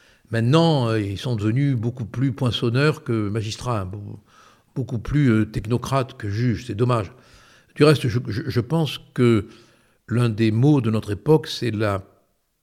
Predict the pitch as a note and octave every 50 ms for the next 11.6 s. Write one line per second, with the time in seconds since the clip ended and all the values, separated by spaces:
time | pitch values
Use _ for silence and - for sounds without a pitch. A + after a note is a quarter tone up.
0 | _ _ _ _ _ _ - D#3 D3+ D3+ - - A#2 A2 A2+ A2+ A2+ A#2 A#2+ A2+
1 | A2 A2 F#2+ F2 F#2+ F#2+ F#2+ F#2+ _ _ _ _ _ _ _ _ _ _ _ _
2 | _ _ _ _ _ _ _ _ _ _ _ _ _ _ _ _ _ _ _ _
3 | - A2 A2+ - - - D#3 D#3 - - - - A#2 G#2+ A2 G#2+ A2 G#2+ G#2 G2+
4 | G2 G2 F#2+ E2+ F2 - - _ _ _ _ _ _ _ _ - - - - -
5 | - D3 C#3+ B2 - C3 A#2 A#2 A#2 A#2 G#2+ - E3 D3 A#2+ G#2+ A2 G2+ G2 F2+
6 | F2 F2 F2 - E2+ D#2+ D2+ - _ _ _ _ _ _ _ _ _ - - _
7 | _ _ _ _ _ - D#3+ F3 F3+ D#3 - - E3 C3 C3+ D3 E3 E3 F3 F#3
8 | F3+ E3+ D3+ C3+ B2+ B2 A#2+ A#2+ A#2+ A#2+ - C#3 C3 A#2+ B2 B2 B2+ F3 F#3+ F#3
9 | F3+ D#3 D#3 C#3+ C3+ B2+ B2 B2 C3 B2+ B2+ - F#3 F3 D#3 A#2+ B2+ A#2+ B2 C3+
10 | B2 F#2+ A#2 A#2 F#2+ - - - D#3 - - - A2 - A#2 G#2+ - - A#2+ A2
11 | A#2 A#2+ G#2+ G2 - A#2 A2+ G2+ - - A2+ G2